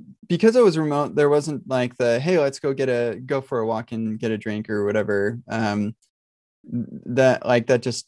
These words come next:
didn't happen. And so I had to be more proactive in reaching out to people. Um, and, and I tried to do that, um, and just say, "Hey, how's your day going?" sort of thing. Um,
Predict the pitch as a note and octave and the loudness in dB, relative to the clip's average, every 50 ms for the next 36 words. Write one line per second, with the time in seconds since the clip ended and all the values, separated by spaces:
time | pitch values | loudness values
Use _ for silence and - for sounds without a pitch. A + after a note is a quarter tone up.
0 | _ - B2 A#2+ B2 A#2 - B2 B2 A#2 A2+ B2+ A#2+ B2 B2+ B2+ - E3 D3+ D3 | _ -10 -6 -4 -4 -2 -2 -2 -2 -2 0 0 0 0 0 2 4 4 4 4
1 | - - C#3+ D3 D#3 E3+ E3+ E3+ D3+ E3+ E3 D#3 C#3+ C3 B2+ - - B2 A2+ G#2+ | 4 2 0 0 0 0 0 -2 -2 -2 -2 -2 -2 -4 -4 -4 -2 -2 0 0
2 | G#2 G#2+ - - C3 A#2 A2+ A2 A2+ A2+ _ - - A#2 A#2+ A2+ A2+ A#2 A#2+ A2+ | -2 -4 -6 -4 -2 0 0 -2 -4 -8 _ -12 -6 -2 0 0 2 0 0 -2
3 | - A2+ G#2+ G#2 G#2 F#2 - - - - A#2 A#2 - A#2 G#2+ G#2+ A2 A2 A#2+ - | -2 -4 -4 -2 -4 -6 -8 -10 -6 -4 -2 0 4 6 6 6 6 4 2 -4
4 | - - A#2 A#2 A#2 A2+ A2+ A2 A2 G#2+ G#2+ G#2+ G#2+ - - _ _ _ - A#2+ | -8 -4 0 2 2 4 4 4 2 2 2 0 -2 -4 -8 _ _ _ -4 -2
5 | A#2 A#2 A#2 A#2+ A#2 A#2 - - - C3 C3+ C3+ C#3 B2+ - - G#3+ A#3 A#3 A3 | 0 2 2 2 2 0 -2 -2 -2 0 0 0 0 0 -2 -2 -2 0 0 -2
6 | G#3+ D#3 D3 C#3+ C3+ A#2 B2 A#2 A#2 A#2 A#2 - - - B2+ B2 B2 A#2+ A#2+ A#2 | -4 -4 -4 -4 -2 -2 0 0 -2 -2 -4 -8 -10 -8 -6 -6 -4 -2 -2 -2
7 | A#2 A2 A2 - - B2 A#2 A2+ A#2+ A2+ - B2+ B2 D3 G3 G3+ F#3 E3+ D#3 C#3+ | -2 -2 -4 -4 -6 -6 -6 -4 -6 -4 0 0 2 4 4 4 4 4 2 0
8 | C#3 C#3+ B2+ C3 B2+ B2 B2 A#2+ A#2+ B2 A#2 A#2 A#2 A2+ A#2+ A#2+ - - - - | -2 -2 0 0 0 2 0 0 -2 -2 -2 -2 -2 -2 -4 -6 -10 -14 -8 -4
9 | B2+ A#2+ A#2 A#2 - A#2 A2 G#2+ A2+ A#2 - _ _ _ _ _ _ _ _ _ | -2 -2 -2 -4 -4 -4 -4 -2 -2 -4 -6 _ _ _ _ _ _ _ _ _
10 | - - B2+ B2+ B2 B2 B2 A#2+ A#2 A#2+ B2+ | -4 0 2 4 4 4 4 4 2 2 0